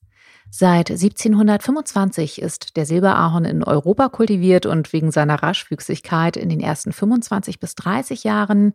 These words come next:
wegen seiner flachen Wurzeln und seiner malerisch überhängend verzweigten Krone ein sehr beliebter Zierbaum für die städtische Begrünung. Durch seine spontane Verbreitung ist der Silberahorn seit achtzehnhundertsiebenundfünfzig in Berlin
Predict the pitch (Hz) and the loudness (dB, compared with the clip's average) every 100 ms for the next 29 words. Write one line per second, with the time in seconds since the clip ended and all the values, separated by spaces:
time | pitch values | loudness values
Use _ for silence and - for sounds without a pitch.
0 | - - - - 170 170 165 160 156 170 | -4 -20 -20 -6 -2 0 0 -2 -4 -4
1 | 175 170 165 170 - 196 185 202 - 185 | -2 -2 -2 -4 -4 -2 -2 -4 -4 -4
2 | - - 202 208 208 185 190 208 214 208 | -6 -6 -2 0 0 0 0 -2 -2 -6
3 | - 190 190 170 170 170 - - - - | -4 -2 0 0 -2 -4 -6 -12 -8 -4
4 | 147 - - - - 165 165 165 165 - | -4 -6 -10 -8 -4 0 0 -2 -6 -16
5 | _ - 156 147 170 - 208 220 208 196 | _ -4 -2 0 0 0 0 0 0 0
6 | - 220 214 165 139 139 135 - 156 - | 0 0 2 4 2 0 -4 -10 -10 -8
7 | - 143 143 - 170 208 196 185 165 143 | -6 -4 -4 -6 -6 -2 2 4 2 0
8 | - _ _ _ _ _ _ _ _ _ | -6 _ _ _ _ _ _ _ _ _
9 | - 185 - 226 233 - 202 196 247 262 | 0 2 4 4 4 4 4 4 4 2
10 | 226 190 185 240 262 170 151 160 - - | 2 0 0 0 2 0 0 -2 -6 -6
11 | - 160 165 202 208 185 185 190 185 170 | 0 2 4 6 6 6 4 4 2 4
12 | 160 - - - 254 - - 285 247 240 | 2 0 -4 -4 -4 -4 -2 2 4 6
13 | 233 233 233 - 214 247 240 226 - 190 | 6 4 -2 -2 2 4 4 2 0 0
14 | - - 190 190 - - 190 208 247 240 | -2 -2 -2 -2 -4 -2 0 0 2 4
15 | 165 135 | 4 2